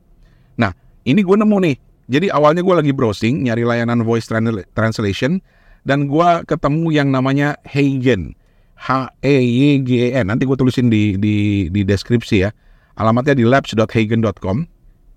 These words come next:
Berbayar sih, tapi kita punya satu kesempatan untuk nyoba secara gratis. Dan akhirnya gue coba juga dong. Penasaran, kalau gue ngomong dalam bahasa lain seperti apa. Dan lagi-lagi, memang belum tersedia versi bahasa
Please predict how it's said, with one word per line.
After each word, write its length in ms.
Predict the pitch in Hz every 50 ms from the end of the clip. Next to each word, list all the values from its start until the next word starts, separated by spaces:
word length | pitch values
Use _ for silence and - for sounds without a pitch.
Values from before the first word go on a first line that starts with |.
| _ -
Berbayar 560 | 113 123 120 110 110 98 92 98 113 123 131 131
sih, 320 | - - - 98 120 151 _ - - _ _ _ _ _ _ _ -
tapi 480 | - 98 101 - _ - 147 151 - - _ _ - - - - _ _ - - - _ _ - _ _
kita 160 | - 139 -
punya 160 | 147 151 151
satu 240 | 135 - - 143 131
kesempatan 480 | - - 147 139 135 135 127 131 127 120
untuk 160 | 117 117 113
nyoba 240 | 113 113 117 131 117
secara 240 | - - 113 107
gratis. 560 | 98 95 107 110 101 - - 92 - - - -
Dan 160 | 87 95 87
akhirnya 320 | - 101 101 98 120 120
gue 80 | 113 110 -
coba 240 | - 92 85 85 87
juga 240 | 92 107 104 107 95
dong. 240 | 82 80 82 90 98 - - _ _ _ _ _ _
Penasaran, 560 | - 101 110 113 - - 120 123 120 104 87 - - _ _ - - - -
kalau 180 | - 82 85 85
gue 220 | 87 101 113 123
ngomong 240 | 131 110 95 101 104
dalam 240 | 95 90 92 92 90
bahasa 340 | 90 85 90 90 87 -
lain 220 | 95 87 90 110 127
seperti 320 | - - 92 82 85 71
apa. 240 | 92 101 - 98 95
Dan 100 | 104 107
lagi-lagi, 600 | 113 113 113 110 117 135 139 143 120 104 107 110 - _ _ _ _ _ _ -
memang 240 | 117 117 123 139 139
belum 240 | 131 127 127 120 123
tersedia 560 | 123 117 - 117 107 98 101 110 120 135 143
versi 480 | - - 113 104 101 95 - 123 123 123
bahasa 640 | 107 101 85 87 87 87 - - - 110 117 117